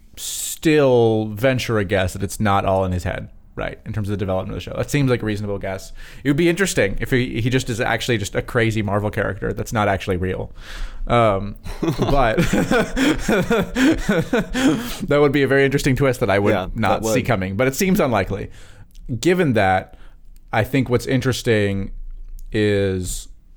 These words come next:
Speaker 1: that moment where Mark and Steven are in different bodies at the end of the show, of episode four,
Speaker 2: Mm-hmm.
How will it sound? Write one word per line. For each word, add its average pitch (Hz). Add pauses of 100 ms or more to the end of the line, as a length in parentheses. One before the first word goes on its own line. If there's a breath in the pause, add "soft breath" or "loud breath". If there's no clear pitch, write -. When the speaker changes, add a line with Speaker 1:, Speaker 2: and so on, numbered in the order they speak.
(760 loud breath)
Speaker 1:
that 123
moment 123
where 110
Mark 110
and 113
Steven 113
are 101
in 98
different 110
bodies 98 (680)
at 110
the 110
end 101
of 92
the 95
show, 98 (380)
of -
episode -
four, -
Speaker 2:
Mm-hmm. 98